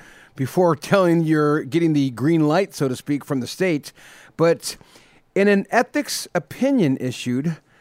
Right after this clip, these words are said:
the New York State Bar Association said New York lawyers can advise cannabis clients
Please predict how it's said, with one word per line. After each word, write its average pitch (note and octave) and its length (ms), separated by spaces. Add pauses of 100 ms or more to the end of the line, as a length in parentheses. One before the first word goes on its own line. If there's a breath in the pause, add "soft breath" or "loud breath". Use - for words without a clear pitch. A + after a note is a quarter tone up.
(360)
the C#3+ 100
New F3 160
York A3+ 320
State F3 360
Bar E3 220
Association D3+ 960
said C#3 380
New C#3 200
York G#3 280
lawyers C3+ 520
can - 180
advise C3+ 540
cannabis D#3+ 460
clients D3 680